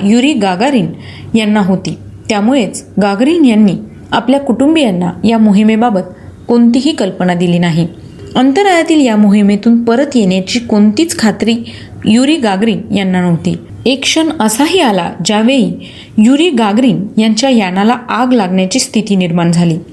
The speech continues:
मात्र युरी यांच्या धाडसाने आणि चाणाक्ष बुद्धीने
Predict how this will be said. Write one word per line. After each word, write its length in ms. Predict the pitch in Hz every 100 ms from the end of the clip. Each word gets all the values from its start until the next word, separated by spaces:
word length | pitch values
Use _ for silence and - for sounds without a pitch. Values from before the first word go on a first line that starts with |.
| -
मात्र 380 | 233 320 - 202 - - -
युरी 380 | 202 254 339 339
यांच्या 280 | 220 214
धाडसाने 560 | 220 202 196 - 285 269 165 - - -
आणि 200 | - 226 269 -
चाणाक्ष 480 | 202 214 302 -
बुद्धीने 480 | 349 233 170 240 220